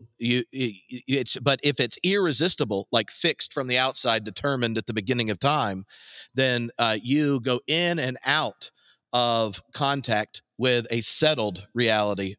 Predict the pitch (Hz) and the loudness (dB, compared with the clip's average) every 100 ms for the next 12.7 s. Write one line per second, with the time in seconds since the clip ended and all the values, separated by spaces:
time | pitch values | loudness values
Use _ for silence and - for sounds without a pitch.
0 | - 117 113 117 117 104 110 107 113 - | -6 -2 0 0 0 -2 -4 0 -2 -2
1 | - 110 107 98 113 98 95 110 95 113 | -4 -2 -2 -4 -4 -4 0 0 0 -2
2 | 113 165 170 131 101 117 113 107 - - | 0 2 2 0 0 0 0 0 -6 -8
3 | - - 131 127 139 139 135 131 131 143 | -18 -10 -4 0 4 4 2 -2 -2 0
4 | 123 131 165 180 175 160 147 143 147 156 | 0 2 4 4 2 2 2 2 2 0
5 | - 127 - 170 165 156 143 127 139 127 | -2 -4 -2 -2 0 0 -2 -4 0 0
6 | 113 175 165 117 98 - 131 117 131 113 | 2 0 0 -4 -4 -6 -2 0 2 0
7 | - - _ _ _ 131 127 117 143 139 | -2 -20 _ _ _ 0 0 0 0 2
8 | 139 123 101 98 151 151 123 107 139 - | 2 0 -2 -2 -2 -2 -4 0 -2 0
9 | - 123 120 113 104 120 117 - 104 - | -2 0 0 0 0 0 0 -4 -8 -2
10 | 113 - 101 135 120 113 110 101 120 127 | -2 -2 -4 0 0 0 -2 0 0 0
11 | 110 98 - - _ _ _ 117 104 113 | -2 -6 -8 -12 _ _ _ -2 2 0
12 | 113 110 104 110 104 85 87 | 2 0 0 0 0 -2 -12